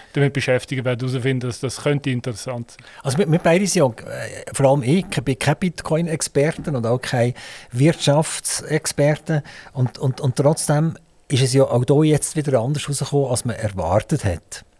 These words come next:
Speaker 2: Das heisst, jetzt, wo die Inflation geklärt ist, gesehen, wir sind ja lang, äh, bei Null Inflation gesehen, äh, in, in Europa. Und die Nationalbanken haben Geld gedruckt wie blöd, also die Geldmenge ist erhöht worden.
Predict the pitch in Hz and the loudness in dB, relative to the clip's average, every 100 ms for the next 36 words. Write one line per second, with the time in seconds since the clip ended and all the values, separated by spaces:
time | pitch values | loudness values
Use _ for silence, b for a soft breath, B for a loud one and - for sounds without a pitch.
0 | _ _ _ _ _ - 123 117 123 165 | _ _ _ _ _ -14 -4 2 2 2
1 | 151 151 - 143 139 135 117 107 - 139 | 0 -4 -2 -2 0 0 -2 -2 0 2
2 | 139 143 - 127 113 139 - 143 - 101 | 0 -4 -2 0 2 0 -4 -6 -4 -4
3 | 85 85 B B B B B 127 151 131 | -6 -10 B B B B B 0 2 2
4 | 120 123 160 185 - B B 127 127 131 | 4 4 4 2 -2 B B -2 0 0
5 | 113 131 127 147 160 117 117 - 127 143 | 0 2 4 4 4 2 0 2 2 2
6 | 185 - 175 175 175 - 123 120 110 107 | 0 0 0 2 0 -4 -2 0 -2 -8
7 | - - 117 120 110 110 131 165 - 165 | -8 -2 0 2 2 4 4 2 0 0
8 | 165 - - _ _ _ _ - _ - | 0 -2 -14 _ _ _ _ -20 _ -2
9 | 135 131 117 - 117 113 131 131 - 127 | -2 0 0 0 2 2 2 -2 0 0
10 | 110 104 - 117 117 - 131 123 - - | 0 -2 0 0 2 0 -2 -4 -8 -10
11 | 113 123 107 - 139 175 123 131 120 120 | -4 -4 -2 -2 0 0 -2 0 2 0
12 | 123 120 127 107 120 98 123 165 135 135 | 0 0 -2 -4 -4 0 2 0 -2 -2
13 | 151 175 | -2 -2